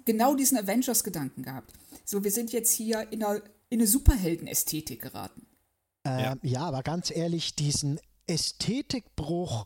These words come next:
Speaker 2: den haben wir seit zwei Staffeln. Ich hab den auf Audioebene seit Anbeginn der ganzen Serie.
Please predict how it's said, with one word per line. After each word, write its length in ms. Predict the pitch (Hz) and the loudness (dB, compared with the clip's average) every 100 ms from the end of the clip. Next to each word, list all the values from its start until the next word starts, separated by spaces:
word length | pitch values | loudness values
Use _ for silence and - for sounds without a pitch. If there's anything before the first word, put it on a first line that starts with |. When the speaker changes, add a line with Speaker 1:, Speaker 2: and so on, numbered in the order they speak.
| - | -4
Speaker 2:
den 280 | 147 143 120 | -2 0 -2
haben 380 | 151 160 151 - | -4 -2 -2 0
wir 340 | 139 147 160 - | 0 0 -4 -6
seit 420 | - 131 143 - - - | -4 -2 -4 -6 -12 -8
zwei 280 | - 139 | -4 -2
Staffeln. 320 | 135 139 131 147 | -2 -2 -4 -2
Ich 180 | 185 214 | -2 -2
hab 120 | - | -4
den 160 | 156 | -4
auf 180 | 139 - - | -4 -6 -6
Audioebene 960 | 180 208 208 180 180 175 175 165 160 147 - - _ | -4 -2 -2 -2 0 0 0 0 0 -4 -12 -20 _
seit 260 | - 143 - - | -4 -4 -4 -8
Anbeginn 500 | 180 208 190 165 165 | -6 -2 -2 0 0
der 120 | 151 139 | 0 0
ganzen 280 | 151 117 | -2 -2
Serie. 600 | 139 143 165 143 127 143 | 0 0 0 0 0 -2